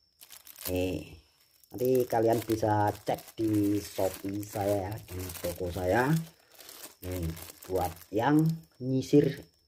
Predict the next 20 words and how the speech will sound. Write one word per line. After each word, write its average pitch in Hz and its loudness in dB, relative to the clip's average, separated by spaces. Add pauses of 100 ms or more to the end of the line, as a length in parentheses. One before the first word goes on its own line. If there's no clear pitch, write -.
(260)
kambing 127 -4
kesayangannya. 120 2
Ini 165 12
sisirnya. 127 4 (500)
Keren, 104 -2
sisir 135 4
besi, 156 8
tidak 135 0
mudah 127 2
patah, 135 2
tidak 131 0
pu-, 131 -6 (240)
mudah 123 0 (480)
meleot. 135 6
Kalau 127 -2
sisir 147 6
yang, 143 8 (880)
eh, 117 -2
plastik 131 6
itu, 143 6